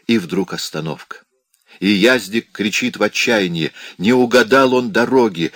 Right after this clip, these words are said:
уперлись в ворота шахты, где своя зона, свои вышки. Выстрелы, бежит конвой. Беглецы вываливаются на землю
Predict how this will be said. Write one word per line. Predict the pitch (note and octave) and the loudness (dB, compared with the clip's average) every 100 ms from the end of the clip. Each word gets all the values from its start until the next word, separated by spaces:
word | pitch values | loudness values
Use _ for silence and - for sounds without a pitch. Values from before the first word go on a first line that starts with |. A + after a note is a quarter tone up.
| - - | -8 -2
уперлись | A2 - B2+ B2 A#2+ A#2 E2 | -2 4 4 4 0 -2 -6
в | |
ворота | D2 F#2+ B2 - | -2 2 2 0
шахты, | A2+ - C3 B2 - G2+ D#2+ - - - - | -4 0 0 0 -2 -2 -2 -4 -20 -20 -12
где | - G#2 G#2+ | -4 2 2
своя | - - D#2+ F#2 F2+ D#2+ | 0 -4 -2 0 0 -2
зона, | - A2 A#2+ A2 | -2 0 0 -2
свои | - - D#2 E2 | -8 -6 -4 -4
вышки. | D2 D2+ - - - _ _ - | -6 -6 -8 -12 -20 _ _ -10
Выстрелы, | C#2+ B2 - - G#2 G2 F2+ - - - | -2 0 -2 -4 -2 -2 -4 -10 -20 -6
бежит | D#2 D#2 - | -4 -4 -8
конвой. | D2 C#2 D#2 B2 G#2 - _ _ _ _ | -10 -6 0 2 2 -4 _ _ _ _
Беглецы | D#3+ F#2+ A#2+ - C#3+ B2+ | -2 2 0 2 0 0
вываливаются | F#2 G2 F2 E2+ E2+ D#2+ E2+ | 2 2 2 0 -2 -4 -6
на | D#2 D#2 | -6 -2
землю | C3+ C#3+ C3 A2 | 2 2 2 -2